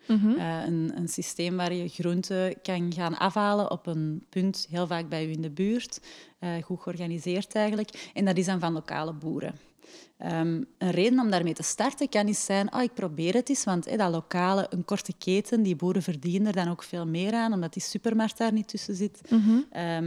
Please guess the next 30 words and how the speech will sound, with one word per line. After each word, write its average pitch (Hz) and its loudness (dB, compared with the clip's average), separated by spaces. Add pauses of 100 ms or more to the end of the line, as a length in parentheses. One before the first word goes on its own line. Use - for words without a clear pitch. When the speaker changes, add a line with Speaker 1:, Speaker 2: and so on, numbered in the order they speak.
(100)
Speaker 2:
je - -6
hebt 170 -6
ook 180 -6
heel 180 -2
veel 160 -4
biologische 220 0
boeren, 226 0
dat 175 2
is - -4
geen 165 -4
must. 196 0
Je - -6
kunt 180 -4
ook - -10
niet-biologische 214 0
groenten, 214 -2
eh, 202 -2
daar 196 -4
kopen. - -6 (560)
Maar 196 0
dus 185 2
dat 202 2
kan 220 2
een 190 4
reden 220 0
zijn 233 2
om 190 2
het 170 -2
te - -12
starten, - -4